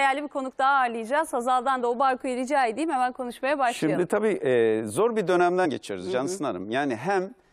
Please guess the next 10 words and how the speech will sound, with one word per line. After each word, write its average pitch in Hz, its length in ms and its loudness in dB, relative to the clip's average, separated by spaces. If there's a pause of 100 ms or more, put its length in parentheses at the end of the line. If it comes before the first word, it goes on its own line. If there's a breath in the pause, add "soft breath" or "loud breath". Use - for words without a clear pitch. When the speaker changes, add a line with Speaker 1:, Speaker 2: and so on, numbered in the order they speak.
(140 soft breath)
Speaker 2:
ekonomideki 170 680 0
faaliyet, 156 640 0
yani 139 280 0
iktisadi 151 560 -2
faaliyet 147 420 0
hem 156 200 -2
devam 127 300 2
edecek, 156 400 -4
hem 156 260 -4
bulaşı 139 840 -2